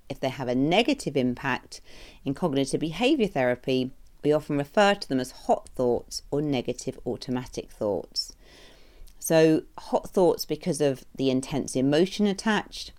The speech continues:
negative automatic thoughts as well, because often these thoughts are quite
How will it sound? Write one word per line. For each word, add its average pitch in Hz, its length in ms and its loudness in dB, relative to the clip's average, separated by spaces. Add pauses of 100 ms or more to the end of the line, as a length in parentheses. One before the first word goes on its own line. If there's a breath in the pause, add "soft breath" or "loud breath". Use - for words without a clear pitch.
(260)
negative 165 500 0 (100)
automatic 170 580 0
thoughts 139 300 0
as 131 120 -8
well, 131 120 0
because 139 320 -4 (100)
often 240 400 4
these 180 260 4
thoughts 160 340 0
are 143 40 -8
quite 143 420 -4